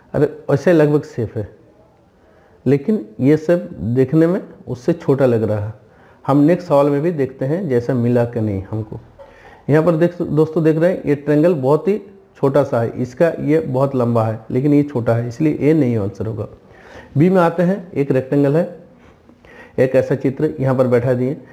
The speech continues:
एक triangle भी ऐसा है, तो बी मेरा answer हो सकता है। अब दोस्तों, हम सी डी को भी देखेंगे जिसमें हो रहा है कि नहीं, जिसमें दो एक जैसा triangle है, तो यहाँ पर दो triangle है ही नहीं है, तो सी answer नहीं होगा। यहाँ पर दोस्तों,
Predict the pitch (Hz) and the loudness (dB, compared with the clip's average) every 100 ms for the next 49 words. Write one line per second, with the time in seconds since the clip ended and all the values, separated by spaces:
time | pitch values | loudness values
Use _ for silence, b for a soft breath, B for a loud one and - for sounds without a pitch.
0 | B - 139 - - - - 143 135 135 | B 0 0 -2 -20 -18 0 2 4 2
1 | 123 107 117 107 98 - 139 101 107 135 | 0 0 -2 -2 -4 -2 -2 -2 0 2
2 | 190 170 151 139 120 123 113 - - - | 4 4 2 2 0 -4 -4 -6 -8 -8
3 | 101 113 - _ b b b b b - | -8 -8 -14 _ b b b b b 0
4 | 151 156 156 - - - - 196 151 143 | 2 2 0 -10 -20 -4 -2 0 0 -2
5 | - 180 190 143 165 165 156 139 127 135 | 0 2 2 2 2 2 2 0 -2 -4
6 | 147 143 135 123 127 127 123 120 135 104 | -4 -4 -4 -4 0 0 0 -2 -4 -6
7 | B B B B 143 151 185 180 127 120 | B B B B 0 2 2 0 -4 2
8 | 160 190 - - - 160 156 165 170 143 | 4 4 0 -10 0 0 2 0 -2 -2
9 | 143 143 156 160 - - 127 147 147 135 | 0 0 -2 -6 -16 -8 -2 0 0 2
10 | 147 151 147 143 127 131 151 143 139 143 | 2 2 2 2 2 2 2 2 -2 -6
11 | 127 - 147 143 - 139 131 123 135 - | -10 -2 2 2 0 -2 0 -2 -2 -8
12 | - B B B B - 160 165 170 175 | -18 B B B B 0 2 4 2 2
13 | 202 202 - | 0 -2 -6